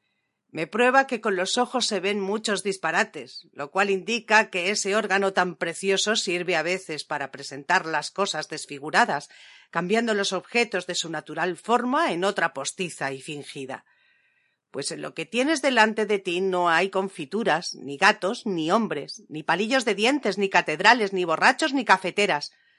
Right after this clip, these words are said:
sino simplemente rocas cretácicas y masas de tierra caliza embadurnadas con óxido de hierro. De la cosa más sencilla hacen tus ojos un berenjenal. Tienes razón, primo.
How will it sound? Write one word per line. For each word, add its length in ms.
sino 240
simplemente 720
rocas 460
cretácicas 720
y 80
masas 380
de 100
tierra 380
caliza 480
embadurnadas 760
con 200
óxido 420
de 140
hierro. 440
De 200
la 140
cosa 280
más 200
sencilla 760
hacen 400
tus 240
ojos 320
un 180
berenjenal. 760
Tienes 320
razón, 480
primo. 420